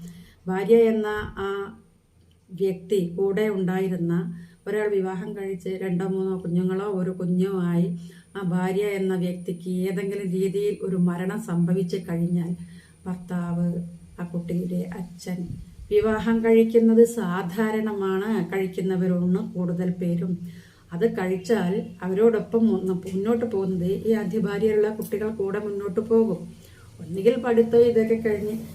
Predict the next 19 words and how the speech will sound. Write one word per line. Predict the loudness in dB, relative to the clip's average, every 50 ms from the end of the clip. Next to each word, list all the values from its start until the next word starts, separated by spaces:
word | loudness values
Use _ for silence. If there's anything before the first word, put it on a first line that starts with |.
| -14 -12
എല്ലാവരും | -10 -8 -4 0 4 6 6 6 6 4 4
രണ്ടാനമ്മ | 4 2 2 2 2 2 4 4 4 2 2 0
എന്നുള്ള | -2 -2 -2 -2 -2 0
ആ | 0 -2 -4 -4 -4 0
ഒരു | 2 4 6 6 4
പദവി | 4 2 0 2 2 2 2
കൊടുത്തിട്ട് | 2 2 2 0 -2 -2 -4 -2 -2 -2 -2 -4 -6 -14 -18 -12 -6
അലങ്കരിക്കും. | -2 -2 0 0 0 0 0 -2 -4 -6 -10 -14 -16 -16 -16 -16 -16 -16 -16 -18 -20 -20 -20 -20 -16 -10 -8
ഏ, | -8 -8 -8 -10 -14 -18 -20 -20 -20 -20 -8 -4
സമൂഹവും | -2 0 2 2 2 2 2 2 2 2 2 2 0
രണ്ടാനമ്മ | 0 0 0 0 0 0 2 2 2 4 4 4 4 4 2
മോശക്കാരി | 0 -2 -4 -4 -4 0 2 6 6 8 8 10 8
എന്ന | 8 8 6 4 4
രീതിയിലാണ് | 6 6 6 6 6 6 4 2 0
ഒരു | 0 -2
പദവി | -2 -2 -2 -2 0 2 2
കൊടുക്കുന്നത്. | 2 2 2 -2 -4 -6 -8 -8 -10 -10 -12 -14 -18 -20 -20 _ _ _ _ _ -20 -20 _ -12
ഏ, | -10 -10 -10 -12 -14 -10 -6
ഇത്, | -2 2 4 6